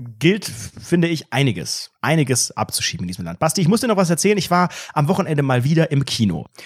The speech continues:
Es war mal wieder soweit, nach dem großen Reinfall Annabelle drei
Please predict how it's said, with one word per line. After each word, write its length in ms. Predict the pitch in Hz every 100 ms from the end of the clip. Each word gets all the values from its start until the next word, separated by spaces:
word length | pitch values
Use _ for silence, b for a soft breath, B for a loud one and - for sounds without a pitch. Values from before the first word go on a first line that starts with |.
| B _
Es 220 | 156 -
war 100 | 160
mal 200 | 208 196
wieder 200 | 185 180
soweit, 540 | 160 147 156 156 151 139
nach 320 | 143 156 -
dem 240 | 143 135
großen 360 | 123 147 147 139
Reinfall 460 | 131 147 - 147
Annabelle 640 | 147 131 143 139 127 123 113
drei 500 | 110 110 147 165